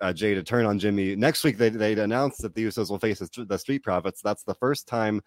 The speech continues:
they'll, uh, they'll be in a tag team match together since March twenty twenty. Uh, Jimmy, of course, was on the shelf for pretty much a year, over a year, really, uh, with a knee injury suffered at WrestleMania thirty-six. Uh, finally, now he's back, and now he's gonna be in this tag team match. Jimmy, uh,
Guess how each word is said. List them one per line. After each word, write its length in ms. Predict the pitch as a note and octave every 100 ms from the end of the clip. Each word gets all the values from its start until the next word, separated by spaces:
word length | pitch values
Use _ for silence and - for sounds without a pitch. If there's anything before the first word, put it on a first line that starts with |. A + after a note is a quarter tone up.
| - - -
they'll, 360 | G#2 G#2 G2 F2
uh, 180 | F#2+ F#2
they'll 140 | G2+
be 120 | G2+
in 60 | G2
a 40 |
tag 240 | - A2+ A2
team 100 | G#2+
match 180 | G2 -
together 300 | F#2+ F2+ F#2+
since 300 | - F#2 -
March 380 | F#2 C3+ - -
twenty 300 | A#2+ G#2+ G2
twenty. 500 | - A#2+ F2+ D#2+ - _ - -
Uh, 220 | F2+ E2
Jimmy, 380 | D#2 F#2+ G2 F#2+
of 120 | F2+
course, 240 | - F2+ -
was 140 | F#2 E2
on 100 | E2+
the 60 |
shelf 360 | E2 F#2+ F#2 -
for 460 | - F2+ E2+ E2+ D#2 _ _ _ _ _
pretty 140 | C#3+
much 140 | G#2 E2+
a 60 | D#2
year, 440 | D#2+ A#2+ F2+ E2
over 280 | C3+ D#3 A2+
a 40 | D#2
year, 280 | D2 B1+ C#2
really, 360 | D#2 C#2+ C#2 D2+
uh, 180 | E2 D#2+
with 180 | D#2 E2+
a 40 | F2+
knee 180 | G2
injury 300 | G#2 F2+ F#2
suffered 240 | F2+ F#2 F2
at 60 | F2
WrestleMania 260 | F#2+ F2
thirty-six. 640 | E2 D#2+ - D#3 - - - - - - -
Uh, 240 | E2+ D#2+
finally, 280 | F#2 G#2+ G2
now 180 | F#2 F2
he's 100 | E2+
back, 380 | - G#2+ G2+ -
and 80 | F#2
now 180 | E2+
he's 140 | E2+ D#2
gonna 160 | F2
be 160 | D#2+ F2
in 60 | F2
this 100 | -
tag 240 | B2 B2+
team 140 | G#2+
match. 280 | F#2+ F2+ -
Jimmy, 440 | F2 A#2+ B2 B2 G2+ F#2
uh, 300 | F2+ F2 E2+